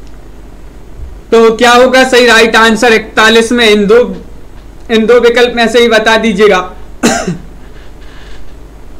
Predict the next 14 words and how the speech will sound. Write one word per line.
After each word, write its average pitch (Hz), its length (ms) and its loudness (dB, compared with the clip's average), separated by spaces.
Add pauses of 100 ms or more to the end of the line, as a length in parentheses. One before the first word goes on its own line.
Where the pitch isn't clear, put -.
(720)
और 202 200 2
आप 214 240 2
सभी 233 240 0
का 247 140 0
सही 233 200 2
राइट 214 300 2
आंसर 214 380 2
है 226 340 2
इकतालीस 220 540 2
में 226 280 0
डी 226 160 0
राइट 214 300 2
आंसर 202 340 2
होगा, 226 480 2